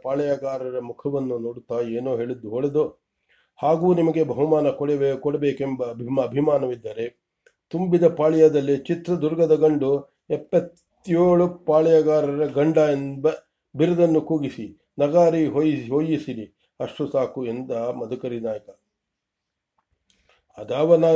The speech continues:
ದೊಡ್ಡ ಮಾತು, ಈ ಹಗಲೇ ನೆರವೇರಿಸುತ್ತೇನೆ" ಎಂದು ಹೇಳಿ, "ಸರ್ದಾರ್ ಖಾನರೇ, ನೀವೊಂದು ನಮ್ಮ ಬಿಡಾರದಲ್ಲಿ ವಿಶ್ರನ-, ವಿಶ್ರಾಂತಿ ಪಡೆದು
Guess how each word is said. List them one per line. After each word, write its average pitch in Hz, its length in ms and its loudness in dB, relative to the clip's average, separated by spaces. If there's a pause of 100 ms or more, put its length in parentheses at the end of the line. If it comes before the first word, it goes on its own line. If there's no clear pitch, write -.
(120)
ದೊಡ್ಡ 151 220 4
ಮಾತು, 151 720 2
ಈ 165 160 -2
ಹಗಲೇ 151 420 2
ನೆರವೇರಿಸುತ್ತೇನೆ" 139 880 0
ಎಂದು 123 260 -4
ಹೇಳಿ, 131 460 -4 (400)
"ಸರ್ದಾರ್ 131 440 0
ಖಾನರೇ, 143 760 -2
ನೀವೊಂದು 143 720 0 (180)
ನಮ್ಮ 139 280 0
ಬಿಡಾರದಲ್ಲಿ 135 640 -2
ವಿಶ್ರನ-, 135 600 -4
ವಿಶ್ರಾಂತಿ 135 460 -2
ಪಡೆದು 120 500 -8